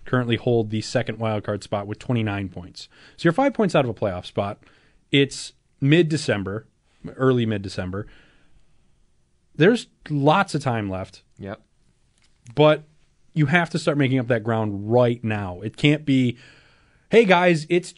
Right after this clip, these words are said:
Speaker 1: February. Let's start playing at a hundred and twenty point pace and
Speaker 2: Yeah.
Speaker 1: miss the playoffs by one point again." It's gotta be that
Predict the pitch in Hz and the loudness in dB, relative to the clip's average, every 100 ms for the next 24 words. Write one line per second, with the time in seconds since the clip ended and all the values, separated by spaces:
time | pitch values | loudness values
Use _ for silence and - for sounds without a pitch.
0 | - - - 185 196 151 139 131 147 135 | -20 -6 2 4 4 4 6 6 4 4
1 | 165 - 156 151 151 147 160 151 143 135 | 2 0 0 2 2 2 4 4 4 4
2 | 131 - _ _ _ - 165 165 156 147 | 0 -12 _ _ _ -4 0 2 2 2
3 | 160 156 151 156 156 - 190 185 147 - | 2 2 2 0 0 -2 0 2 0 -4
4 | - - 131 131 131 127 123 - 135 143 | -10 -2 0 2 2 0 -4 -2 2 2
5 | 143 139 131 123 131 120 117 110 101 92 | 2 2 2 2 0 0 0 -2 -6 -6
6 | 98 - - - - - 147 151 - - | -12 -18 -20 -20 -20 0 4 4 0 -16
7 | - - - 151 165 175 165 135 135 | -18 -20 -4 2 4 4 4 4 2